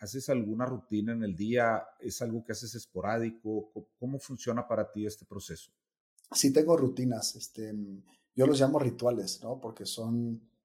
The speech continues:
Speaker 2: espacios realmente muy sagrados. Eh, como cualquier ritual, es un espacio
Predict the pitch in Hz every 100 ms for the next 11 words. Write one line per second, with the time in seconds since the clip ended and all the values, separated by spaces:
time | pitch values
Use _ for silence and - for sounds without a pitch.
0 | _ - - 120 - 127 120 120 120 127
1 | 131 120 120 135 - 131 101 101 104 110
2 | - - - _ - 123 107 104 98 -
3 | _ _ _ 120 117 123 120 131 135 131
4 | 131 127 127 123 120 117 135 127 -